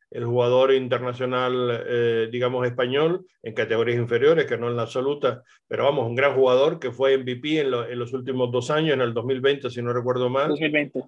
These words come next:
Speaker 2: sí,
Speaker 1: Y,
Speaker 2: dos mil veinte.
Speaker 1: y, y es un gran jugador, todos lo hemos visto que es sin duda uno de los mejores de la, de la liga,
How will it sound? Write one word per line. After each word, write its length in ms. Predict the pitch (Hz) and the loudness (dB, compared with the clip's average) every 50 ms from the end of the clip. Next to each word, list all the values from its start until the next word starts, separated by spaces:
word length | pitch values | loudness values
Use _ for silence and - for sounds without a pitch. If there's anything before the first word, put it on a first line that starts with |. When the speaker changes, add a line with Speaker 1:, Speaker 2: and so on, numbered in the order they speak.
| _ | _
Speaker 2:
sí, 240 | - - - 139 127 - | -10 -4 -2 -2 -2 -2
Speaker 1:
Y, 80 | 139 139 | -4 -4
Speaker 2:
dos 100 | 135 131 | 0 0
mil 100 | 151 143 | 0 2
veinte. 280 | 147 143 131 127 131 | 0 0 0 0 0
Speaker 1:
y, 420 | 127 123 120 120 117 120 135 127 127 | 0 0 -4 -6 -8 -8 -4 0 0
y 40 | |
es 120 | 127 120 127 | 0 2 2
un 100 | 135 127 | 0 0
gran 200 | 120 131 147 143 | 2 2 2 4
jugador, 520 | 135 135 117 117 120 135 147 135 113 107 - | 4 4 4 4 4 4 4 4 2 -2 -4
todos 220 | - 117 123 127 | -2 0 2 2
lo 60 | 131 123 | 2 0
hemos 200 | 127 120 117 120 | 0 -2 -4 -4
visto 300 | 139 135 131 151 139 123 | -6 -4 -2 -4 -2 -2
que 80 | 127 | -2
es 80 | 117 120 | -4 -4
sin 160 | 135 123 120 | -4 -4 -2
duda 180 | 123 127 131 135 | 0 2 2 2
uno 160 | 139 135 135 | 4 4 4
de 60 | 127 | 4
los 100 | 123 120 | 2 0
mejores 340 | 120 113 113 131 123 120 117 | -2 -2 -2 0 0 0 -2
de 80 | 123 | -2
la, 200 | 113 110 107 107 | -4 -2 -4 -4
de 120 | 107 117 117 | -6 -4 -4
la 140 | 120 117 123 | -2 -2 -2
liga, 440 | 127 131 131 143 151 185 196 - | -2 0 0 0 0 -2 -4 -6